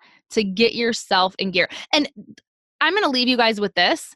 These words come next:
I'm sitting here kind of on a little bit of a soapbox with this discipline and this persistence and this gratitude, and I slip up. Okay. So don't let me, I mean, I'm talking to you about this boxing 'cause I made the decision and, and I'm going whatever.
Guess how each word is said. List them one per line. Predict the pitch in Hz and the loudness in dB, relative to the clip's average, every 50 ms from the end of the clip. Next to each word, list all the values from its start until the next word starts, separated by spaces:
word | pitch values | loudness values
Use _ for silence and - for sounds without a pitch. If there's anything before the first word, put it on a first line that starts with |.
| _ _ _ _ _ _ - | _ _ _ _ _ _ 0
I'm | 254 302 359 359 | 2 2 2 0
sitting | - - 294 269 277 | -2 -2 -2 0 0
here | 269 269 262 254 247 247 233 | 2 2 2 4 4 2 2
kind | 233 240 226 220 226 | 0 0 0 0 2
of | 233 | 2
on | 226 220 214 | 2 2 2
a | 214 | 0
little | 202 196 196 202 | 0 0 -2 0
bit | 196 208 | -2 -2
of | 180 196 | -2 -4
a | |
soapbox | 190 - 202 185 135 - 185 190 196 196 202 - - 185 | -2 0 0 0 0 2 2 2 4 2 2 -2 -4 -6
with | 190 185 - | -6 -6 -4
this | - 190 - | -6 -8 -8
discipline | - - 180 180 - 190 - - 208 190 190 190 190 190 190 | -8 -8 -8 -8 -6 -8 -8 -4 -2 -2 0 0 0 0 -2
and | 185 180 180 | -2 -4 -4
this | 190 - | -6 -6
persistence | - 214 202 - 196 190 - - 196 185 180 180 180 185 - - | -8 -10 -8 -8 -10 -10 -8 -6 -4 -2 -2 -2 -2 -4 -4 -4
and | 190 196 | -4 -4
this | 208 208 - | -4 -4 -4
gratitude, | - 190 180 180 185 190 - - 196 185 185 190 190 - - - - - _ _ _ | -2 -2 0 0 0 -2 -2 -2 -2 0 0 -2 -4 -6 -12 -20 -20 -20 _ _ _
and | - 254 262 254 247 - - _ | 0 2 2 2 0 -2 -4 _
I | - 269 339 | 0 0 0
slip | 339 - - 359 285 - | -2 0 -2 -2 0 2
up. | 233 170 - - _ _ _ _ _ _ - | 2 2 2 0 _ _ _ _ _ _ -4
Okay. | - 214 202 208 240 233 247 - | 0 0 0 0 -2 -4 -8 -12
So | - - - 254 240 233 233 233 226 220 | -12 -2 2 4 4 6 6 6 4 4
don't | 202 247 247 262 277 294 302 | 4 4 4 6 6 6 4
let | 285 285 269 | 4 2 2
me, | 277 277 | 2 0
I | - 240 | 0 0
mean, | 240 233 226 220 214 | 2 0 0 0 0
I'm | - 220 233 | 0 -2 0
talking | 247 247 233 254 262 247 | 2 2 0 0 0 -2
to | |
you | 254 247 | 0 2
about | 226 226 - - | 2 2 2 2
this | 214 220 190 190 | 0 -4 -4 -2
boxing | 180 196 202 208 214 - - 226 214 220 | 0 2 2 2 0 -4 -4 -4 -4 -4
'cause | 220 208 | -4 -2
I | 190 180 | -2 -2
made | 190 190 196 196 | 0 -2 -2 -2
the | 196 196 | -4 -4
decision | 202 202 - - 202 208 196 202 202 196 196 202 196 | -6 -6 -4 -4 -2 -2 -2 -2 -2 -2 -2 -2 -2
and, | 180 175 | -2 -4
and | 165 - 180 185 175 | -4 -4 -4 -2 -2
I'm | 180 196 196 | -2 -2 0
going | 180 185 190 185 190 190 190 | 0 0 0 0 -2 -2 -2
whatever. | 185 185 180 180 180 180 180 185 185 | -2 -2 0 0 0 2 2 0 0